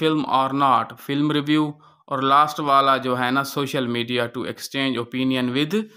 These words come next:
friend, दोस्तों के साथ, दोस्तों के साथ अपने ओपिनियंस को एक्सचेंज करने के लिए हम सोशल मीडिया टेक्स्ट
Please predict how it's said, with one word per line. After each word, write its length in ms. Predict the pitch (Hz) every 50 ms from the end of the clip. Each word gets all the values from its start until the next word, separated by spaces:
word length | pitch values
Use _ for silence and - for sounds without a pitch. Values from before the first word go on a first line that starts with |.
| - _ _ _ - -
friend, 320 | 143 131 120 113 113 107 107
दोस्तों 380 | 135 147 139 - 175 160 156
के 120 | 151 156 139
साथ, 440 | - 143 131 131 135 139 139 127
दोस्तों 440 | - 131 135 143 143 - - 170 165
के 140 | 156 160 151
साथ 320 | 147 - 139 127 127 131
अपने 320 | 131 131 127 127 - 127 120
ओपिनियंस 520 | 120 - 139 139 143 151 156 151 147 147
को 120 | - 113 117
एक्सचेंज 380 | 117 - - 147 147 143 135
करने 320 | 135 - 131 127 127 127 123
के 140 | 123 127
लिए 160 | 123 127 131 131
हम 260 | 131 135 147 151 151 - _ _ _ _
सोशल 460 | - - - 139 139 - 147 139 127
मीडिया 360 | 123 123 120 117 123 120 117
टेक्स्ट 520 | 117 - 113 113 113 - - _ _ -